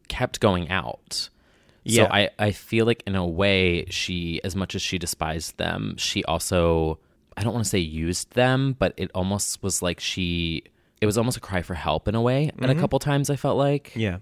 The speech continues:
Speaker 1: And so it was this weird, it was a weird time,
Speaker 2: It was a very weird
Speaker 1: as she
Speaker 2: time.
Speaker 1: once said in
Speaker 2: Yeah.
Speaker 1: an interview.
Speaker 2: She said she liked to get in her car and just drive.
Speaker 1: Yeah.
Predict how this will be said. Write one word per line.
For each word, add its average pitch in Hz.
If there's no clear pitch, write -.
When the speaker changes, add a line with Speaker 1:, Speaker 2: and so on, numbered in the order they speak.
Speaker 1:
And 110
so 110
it 78
was 92
this -
weird, 95
it 123
was 143
a 92
weird 85
time, 80
Speaker 2:
It -
was 127
a 139
very 135
weird 135
Speaker 1:
as 101
she 98
Speaker 2:
time. 85
Speaker 1:
once 80
said 80
in 98
Speaker 2:
Yeah. 92
Speaker 1:
an 87
interview. 80
Speaker 2:
She -
said 107
she 110
liked 104
to -
get -
in 104
her 104
car 107
and 101
just 104
drive. -
Speaker 1:
Yeah. 80